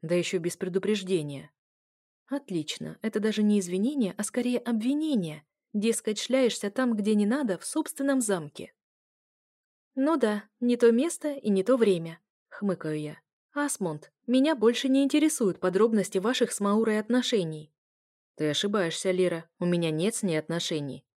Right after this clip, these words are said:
Ты по-прежнему моя невеста». Еще шаг к моей постели.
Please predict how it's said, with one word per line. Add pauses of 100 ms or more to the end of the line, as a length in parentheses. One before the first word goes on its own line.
(120)
Ты
по-прежнему
моя
невеста». (680)
Еще
шаг
к
моей
постели.